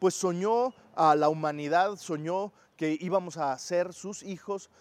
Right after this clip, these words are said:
los que, los que se acercaban a Él, los que le aman, los que tienen pendiente de qué es lo que Él anhela. Eh, Él soñó, soñó un mundo y así lo creó y después fue y habló sobre eso. Dijo, "Quiero que haya luz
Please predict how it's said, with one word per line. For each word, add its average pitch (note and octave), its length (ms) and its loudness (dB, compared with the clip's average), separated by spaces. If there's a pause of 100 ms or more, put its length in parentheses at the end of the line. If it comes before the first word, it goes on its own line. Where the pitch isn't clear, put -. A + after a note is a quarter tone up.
(120)
los C#3+ 180 -8
que, C#3 320 -4
los D3 220 -8
que - 120 -14
se C3+ 120 -10
acercaban E3 640 -2
a D3+ 100 -2
Él, E3+ 160 -6
los D3 160 -6
que C#3+ 140 -8
le B2 200 -4
aman, F3 440 -2 (240)
los C#3 120 -8
que C3 120 -12
tienen E3+ 320 -6
pendiente E3 800 -4 (180)
de C#3+ 160 -4
qué F#3 380 0
es F3 120 -4
lo F3 100 -6
que E3 180 -8
Él D#3 120 -4
anhela. D3 420 -8 (420)
Eh, F3 160 -2
Él F3+ 140 0
soñó, G#3+ 500 -6
soñó C#3 300 -8
un D#3+ 240 -4
mundo G#3 440 -6 (220)
y D3+ 80 -6
así G#3+ 300 -6
lo A3 140 -6
creó G#3+ 320 -2
y F3 80 -10
después G3 440 -8 (280)
fue G#3+ 220 -6
y F#3 100 -6
habló D3+ 380 -6
sobre B2+ 360 -8
eso. A#2 200 -12
Dijo, D#3+ 300 -6 (260)
"Quiero A3+ 200 0
que F3+ 120 -8
haya E3+ 260 -2
luz - 680 -14